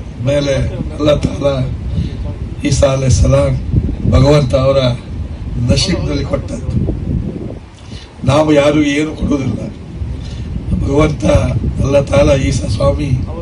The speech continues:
ಕೊಟ್ಟರೆ ಮಾತ್ರ ನಾವು ಬೇರೆಯವ್ರಿಗೆ ಕೊಡಲು ಸಾಧ್ಯ. ಈ ಮಾತನ್ನು ನಾನು ಯಾವಾಗಲೂ ಹೇಳ್ತಾ ಇದ್ದೇನೆ.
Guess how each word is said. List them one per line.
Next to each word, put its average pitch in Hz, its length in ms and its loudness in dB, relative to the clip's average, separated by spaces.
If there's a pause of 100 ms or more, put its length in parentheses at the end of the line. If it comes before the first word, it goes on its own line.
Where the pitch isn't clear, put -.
(380)
ಕೊಟ್ಟರೆ 160 400 2
ಮಾತ್ರ 175 240 0
ನಾವು 175 200 2
ಬೇರೆಯವ್ರಿಗೆ - 340 0
ಕೊಡಲು - 300 2
ಸಾಧ್ಯ. - 440 2 (1500)
ಈ - 80 -4
ಮಾತನ್ನು 147 440 4
ನಾನು 139 200 2
ಯಾವಾಗಲೂ 131 340 0
ಹೇಳ್ತಾ 135 320 2
ಇದ್ದೇನೆ. 131 360 0